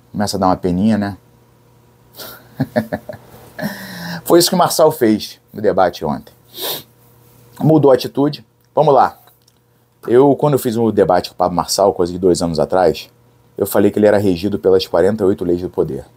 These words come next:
Eu fui o primeiro cara a falar isso. E acertei. Tudo que eu falei que ele faria no debate, tudo que eu falei que ele faria no debate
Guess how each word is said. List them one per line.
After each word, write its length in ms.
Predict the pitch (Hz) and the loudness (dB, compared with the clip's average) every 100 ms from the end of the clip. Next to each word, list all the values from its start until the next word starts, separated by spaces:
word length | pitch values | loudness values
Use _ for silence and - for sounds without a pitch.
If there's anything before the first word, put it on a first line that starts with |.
| _ _ _ _ - - _ _ _ - | _ _ _ _ -20 -20 _ _ _ -4
Eu 80 | |
fui 120 | - 160 | 0 2
o 20 | |
primeiro 300 | 143 143 127 | 4 4 2
cara 180 | 113 101 | 2 0
a 40 | |
falar 240 | - 87 | 0 0
isso. 340 | 64 - - - _ _ _ _ _ - - - - _ _ - _ _ _ _ _ - | -2 -6 -12 -14 _ _ _ _ _ -8 -4 -4 -6 _ _ -20 _ _ _ _ _ -2
E 80 | 131 | 0
acertei. 480 | 123 127 - 85 - _ | 2 0 0 -4 -4 _
Tudo 260 | - 247 220 | 2 4 4
que 80 | 175 | 4
eu 60 | |
falei 280 | 156 123 110 | 2 4 4
que 100 | 117 | 4
ele 120 | 113 | 0
faria 300 | 110 101 104 | 2 0 0
no 100 | 98 | -2
debate, 560 | 101 95 87 90 - - - _ - - _ - - _ - | -2 0 0 0 -4 -16 -20 _ -20 -20 _ -20 -20 _ -2
tudo 220 | 147 147 | 0 0
que 160 | - | 0
eu 120 | 123 113 | 2 2
falei 320 | 107 95 123 | 2 2 2
que 80 | 127 | 2
ele 100 | 113 | 0
faria 440 | 104 80 76 71 _ _ | 0 0 -2 -6 _ _
no 380 | 185 208 208 190 | -2 2 4 4
debate 680 | 113 156 98 - - - | 2 4 2 0 -4 -16